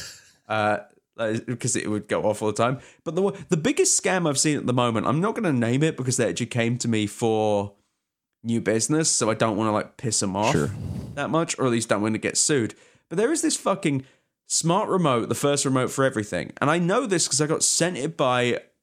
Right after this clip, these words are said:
Speaker 2: a, uh, the, uh, a re-, someone related to someone who works for me. And they're like, "It's amazing." What it is, is it's a, you point it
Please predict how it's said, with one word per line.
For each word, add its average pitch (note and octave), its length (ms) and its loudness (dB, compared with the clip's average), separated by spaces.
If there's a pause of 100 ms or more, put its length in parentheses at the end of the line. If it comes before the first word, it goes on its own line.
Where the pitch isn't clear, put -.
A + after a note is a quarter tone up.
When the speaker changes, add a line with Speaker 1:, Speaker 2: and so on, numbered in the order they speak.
(380)
Speaker 2:
a, A2+ 560 2
uh, A2 240 0
the, A2 380 0
uh, G2+ 180 2 (160)
a A#2+ 80 0
re-, A2+ 140 -2 (100)
someone D#3 280 0
related A#2+ 500 2
to A#2+ 320 2
someone G#2+ 200 0
who A2 80 0
works A3 260 0
for C3+ 80 -2
me. F#2 300 0
And - 100 -8
they're D3 60 -4
like, - 160 -8
"It's - 120 -2
amazing." F3+ 600 0 (380)
What A3 140 -4
it A#3 80 0
is, D3+ 260 2
is C3 180 0
it's C#3+ 380 -2
a, C#3 160 2
you C3+ 220 -2
point G#3+ 340 0
it G3 40 2